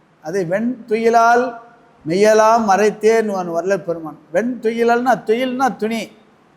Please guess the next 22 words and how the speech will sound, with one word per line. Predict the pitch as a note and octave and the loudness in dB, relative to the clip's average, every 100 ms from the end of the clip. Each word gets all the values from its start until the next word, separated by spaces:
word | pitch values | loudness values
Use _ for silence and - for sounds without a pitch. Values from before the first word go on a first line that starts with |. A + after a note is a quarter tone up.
| _ _ _ | _ _ _
வெள்ளை | D3+ E3 G#3 C#4+ | -4 0 2 4
ஆடையால் | C4+ A#3 A#3 A#3 A3 A#3+ C#4+ | 4 4 4 4 4 4 4
அவற்றையெல்லாம் | G3+ G#3 G#3 G#3+ C4 A3 | 2 2 -2 0 2 2
மறைத்தாராம் | G3+ A3 A3 G3+ F3+ | 0 -2 -2 -2 -2
சுவாமி. | C#3 E3 F3 D3+ - _ _ - | -6 -10 -10 -10 -16 _ _ -16
அதனால | E3 A3+ B3+ G#3 | -2 0 2 0
நாமளும் | F#3 G#3+ A3+ A#3+ F#3 D#3+ - _ _ _ _ | 0 -2 0 0 -2 -4 -16 _ _ _ _
அது | - D#3+ | -4 -2
போன்று | F3+ A3+ A3+ | 0 0 0
செய்து | F#3+ G3+ G#3+ A3 G3+ F3 E3+ | 0 2 2 2 0 -2 -6
இறையருளை | F3+ G3 G#3 G3 F3+ | -6 -2 0 0 -2
பெற | F3+ F3+ | -2 0
வேண்டும் | G#3 G3+ F#3+ F3 - _ _ _ _ | 0 -2 -4 -12 -16 _ _ _ _
என்று | - G3 G#3+ G3+ F3 C#3+ C#3+ - - | -8 -6 -2 0 0 -2 -8 -18 -2
அருள் | E3+ F3+ | 0 0
கூர்ந்து | F3 G3+ G#3 | -2 -2 0
நாம் | F3+ E3+ D3 - _ _ _ _ _ _ _ | 0 0 -2 -12 _ _ _ _ _ _ _
சஞ்சரிக்கும் | - D#3+ A3 A#3+ A3 A#3+ A3+ | -6 0 2 2 0 -2 0
காலங்களில் | G3+ G#3 G#3+ G#3+ A#3 A3+ | 2 4 4 4 2 2
காலில் | D#3+ E3+ A3+ B3 A3+ | 0 2 4 2 0
கவசம் | E3+ F#3 G#3 B3 G#3+ | 0 0 -2 -4 -2
தரித்தல். | G3+ G3 G3+ F#3+ D3+ | -2 -2 -2 -2 -2